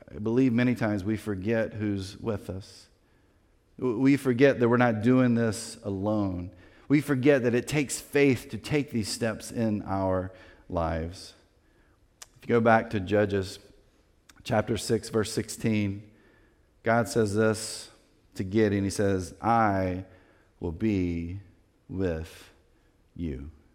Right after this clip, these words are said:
He's like, "Gideon, you're not gonna do this alone. Gideon, this is not something where I want you to be stuck in this place. I will be with you.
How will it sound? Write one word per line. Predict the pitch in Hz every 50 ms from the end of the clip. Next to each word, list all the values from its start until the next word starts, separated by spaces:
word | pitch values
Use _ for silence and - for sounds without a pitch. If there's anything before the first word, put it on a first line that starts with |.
| _ _ _ _ _ _ _ _ _ _ _ _ _ _ _ _ _ _ _ _ _ _ _ _
He's | - 113
like, | 113 110 95
"Gideon, | 95 104 113 110 110 101 92
you're | 90 95 107
not | 113 113 107
gonna | 107 101
do | 92 101 101
this | 101 98 -
alone. | - 92 95 95 92 92 90 87 98 - - _ _ _ _ _ _ _ _ _ _ _ _ _ _ - - -
Gideon, | 113 123 131 131 127 117 110
this | 107 117 120 -
is | 139 120
not | 110 120 131 120
something | - - 127 127 117 - 123 117 113
where | 110 110 110 110
I | 107 113
want | 120 123 120 -
you | 120
to | 110
be | 110 117
stuck | 110 - - - 127 120 120 -
in | 120 107
this | 107 101 -
place. | - - - 120 120 113 107 - - - - - - - - _ _ _ _ -
I | - 123 127 127 127 120 113 104 98 95 95 95 95 113
will | 110 101 104
be | 95 95 113 110 110 107 104 101 98 95 95 98 98 - - -
with | - 101 107 107 101 95 92 90 87 87 87 - - -
you. | - 95 98 104 101